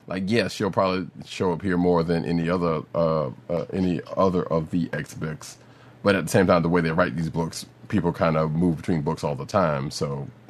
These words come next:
it's not like that she probably won't be anywhere else at any other time. It's just, uh, she'll probably may possibly be more prominent here than not anywhere else.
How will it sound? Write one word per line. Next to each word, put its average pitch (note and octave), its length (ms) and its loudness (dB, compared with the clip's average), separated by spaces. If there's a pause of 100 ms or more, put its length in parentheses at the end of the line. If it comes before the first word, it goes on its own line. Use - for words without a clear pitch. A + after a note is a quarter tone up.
it's - 100 -10
not E2+ 260 -4
like D#2 180 0 (180)
that D2+ 160 -4 (680)
she - 160 -14
probably D2+ 340 -2
won't E2 580 2
be D#2 240 0
anywhere C#2+ 440 0
else C#2+ 220 -2
at D#2 140 0
any D2 220 0
other C#2+ 160 0
time. D#2 400 2
It's D2 80 -4
just, D#2 220 -4
uh, C#2 140 0
she'll D#2 200 -2
probably D2 400 2 (960)
may E2 180 2
possibly D2+ 400 2
be D2 140 0
more C#2+ 180 0
prominent C#2+ 380 0
here D#2 160 -2
than D2 200 0
not C2+ 240 0 (800)
anywhere C#2+ 380 2
else. - 300 -2